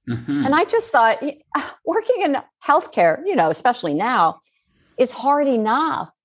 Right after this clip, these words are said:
Speaker 1: Mm-hmm.
Speaker 2: without your coworkers making it harder. And we've all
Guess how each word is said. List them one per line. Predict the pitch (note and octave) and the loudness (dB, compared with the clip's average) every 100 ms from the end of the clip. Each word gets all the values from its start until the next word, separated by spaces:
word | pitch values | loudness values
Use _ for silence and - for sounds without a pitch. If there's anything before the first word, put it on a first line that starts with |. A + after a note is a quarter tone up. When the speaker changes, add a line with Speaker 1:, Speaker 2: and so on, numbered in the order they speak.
| A2 | -18
Speaker 1:
Mm-hmm. | G#2 G3+ | -14 -10
Speaker 2:
without | B3 C4+ B3+ | -2 0 0
your | B3+ - _ | -4 -6 _
coworkers | - D5 A4 G3+ F#3+ G#3 G3 G#3+ | 2 4 4 2 2 -2 -6 -6
making | F#3+ G3 G3 F#3 | -8 -6 -6 -6
it | E3+ | -10
harder. | F3 - E3 D#3+ D3+ D#3 C#3+ - | -8 -2 0 0 -2 -6 -8 -8
And | G#3 G#3 G#3+ - - | -6 -6 -6 -10 -20
we've | G3 C4+ D#4+ D#4 | -12 -6 -4 -4
all | - G3 G#3 G3+ | 0 2 4 4